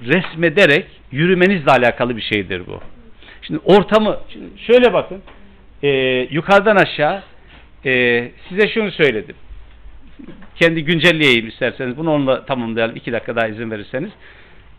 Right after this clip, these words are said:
Şunu söyledim. Değerli dostlarım, kıymetli arkadaşlarım, adaletten ayrılmayın. Biliyorum, canınız çok sıkılıyor. Ee, Beşşar Esed elinize geçse,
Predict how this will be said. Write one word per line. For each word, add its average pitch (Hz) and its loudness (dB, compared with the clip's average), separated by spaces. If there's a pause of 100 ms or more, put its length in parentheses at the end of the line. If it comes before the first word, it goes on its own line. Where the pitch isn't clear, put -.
(240)
Şunu 240 -6
söyledim. 131 -2 (1300)
Değerli 190 8
dostlarım, 131 0
kıymetli 147 2
arkadaşlarım, - -4 (1040)
adaletten 156 4
ayrılmayın. 139 2 (1120)
Biliyorum, 139 2 (580)
canınız 135 2
çok 131 0
sıkılıyor. 101 -6 (1800)
Ee, 123 4
Beşşar 165 4
Esed 165 4
elinize 156 4
geçse, 139 0